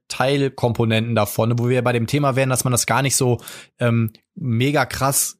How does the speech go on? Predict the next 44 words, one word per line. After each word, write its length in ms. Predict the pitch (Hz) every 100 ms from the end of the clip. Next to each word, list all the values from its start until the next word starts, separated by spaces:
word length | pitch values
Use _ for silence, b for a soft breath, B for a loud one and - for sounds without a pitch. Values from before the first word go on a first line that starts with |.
| -
splitten 440 | - 135 156 147
kann, 200 | 113 110
ne? 160 | 123 123
Weil 240 | 117 135
als 160 | 123 -
Beispiel 560 | 113 147 - 165 160 156 B B B -
ist 120 | 127
mir 60 |
grad 160 | 127 127
so 60 | 131
eingefallen, 340 | 170 143 120
total 240 | 113 143
bescheuert 560 | 147 - 127 - 165 120
eigentlich, 260 | 117 127 -
aber 140 | 127
bei 100 | 120
Bloodborne, 760 | 110 135 - 120 107 113 147 170 B B B -
äh, 120 | 120
gibt's 200 | 123 123
auch 240 | 120 147
so 180 | 143 147
dann 160 | 139 135
zum 140 | 139
Beispiel 300 | 131 135 139
mal 100 | 131
eine 100 | 131
Szene, 420 | 120 - 143 147 123
wo 100 | 127
du 40 |
dann 140 | 123
irgendwie 240 | 127 127 127
da 240 | 127 127
jemanden 380 | 131 131 127 123
findest, 460 | - 160 185 190 143
dann 100 | 127
musst 240 | 139 -
du 40 |
den 160 | 127 127
mitnehmen, 360 | 135 - 170 160
eskortieren, 640 | 135 - 135 120 - 165
musst 200 | 143 135
den 100 | 147
woanders 360 | 120 131 127 110
rausbringen. 580 | 117 170 - - 131 151